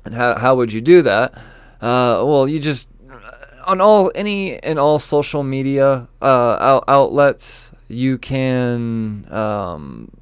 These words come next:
well, actually, you know what? We'll just email store at cheers to comics dot com, and, uh, that, that's all you need to do. Just tell me what you want to add to your list, and all pre-orders are fifteen percent.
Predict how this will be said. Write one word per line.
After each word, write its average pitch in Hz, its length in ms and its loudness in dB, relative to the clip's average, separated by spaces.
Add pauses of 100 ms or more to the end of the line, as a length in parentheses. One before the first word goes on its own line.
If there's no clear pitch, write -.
(580)
well, 160 140 0
actually, 277 320 -2
you 269 60 -10
know 277 120 -4
what? 262 160 -2
We'll 226 160 0
just 190 440 -14
email 247 360 -6
store 135 600 -2 (360)
at 131 140 -4
cheers 156 320 -4
to 143 100 -10
comics 143 460 -4
dot 135 260 0
com, 135 380 -8 (480)
and, 156 360 -4
uh, 151 360 0 (240)
that, 165 160 2
that's 170 200 0
all 170 120 2
you 170 100 0
need 165 200 -6
to 165 60 -6
do. 139 320 -2
Just 135 200 -8
tell 156 160 -4
me 156 100 -4
what 156 220 -4
you 151 80 -6
want 151 180 -4
to 151 80 -4
add 143 240 -2
to 143 40 -8
your 151 160 -2
list, 151 440 -4
and 139 280 -6
all 156 200 2
pre-orders 156 680 -4
are 131 280 0
fifteen 147 520 -10
percent. 135 460 -10